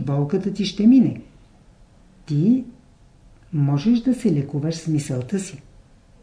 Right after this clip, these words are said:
Не мине ли болката ти, не си постигнал никакви резултати.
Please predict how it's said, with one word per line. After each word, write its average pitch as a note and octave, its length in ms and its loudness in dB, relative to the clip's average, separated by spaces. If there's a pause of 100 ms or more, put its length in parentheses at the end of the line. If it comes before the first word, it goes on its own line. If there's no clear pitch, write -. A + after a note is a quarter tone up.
(1120)
Не E3 140 6
мине D#3 240 4
ли F3 120 2
болката G3 500 0
ти, C#4 160 4
не D3+ 300 0
си F3+ 200 -6
постигнал D3 800 -2 (400)
никакви D#3 640 2
резултати. G#3 760 -4